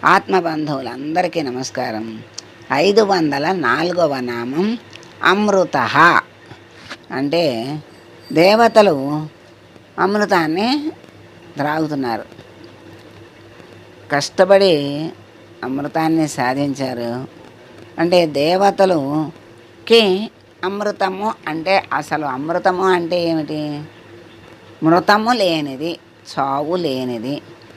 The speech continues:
అటువంటి స్థితి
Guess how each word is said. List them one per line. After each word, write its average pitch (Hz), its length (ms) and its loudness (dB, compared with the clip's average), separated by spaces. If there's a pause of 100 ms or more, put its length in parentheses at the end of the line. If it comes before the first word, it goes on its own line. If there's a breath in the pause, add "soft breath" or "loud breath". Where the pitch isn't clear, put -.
(280)
అటువంటి 139 960 -2 (100)
స్థితి 165 800 -2